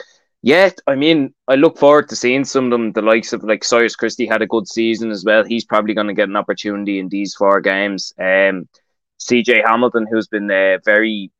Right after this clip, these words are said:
he's been talked about a lot the last couple of weeks towards the end of the championship season. Now, I know Blackpool weren't near the, the top end, but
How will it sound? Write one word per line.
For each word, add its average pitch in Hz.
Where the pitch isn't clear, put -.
he's 101
been 101
talked 110
about 98
a 95
lot 107
the 110
last 101
couple 101
of 101
weeks 104
towards 98
the 101
end 101
of 95
the 95
championship 104
season. 101
Now, 95
I 95
know 92
Blackpool 98
weren't 92
near 95
the, 92
the 98
top 110
end, 104
but 98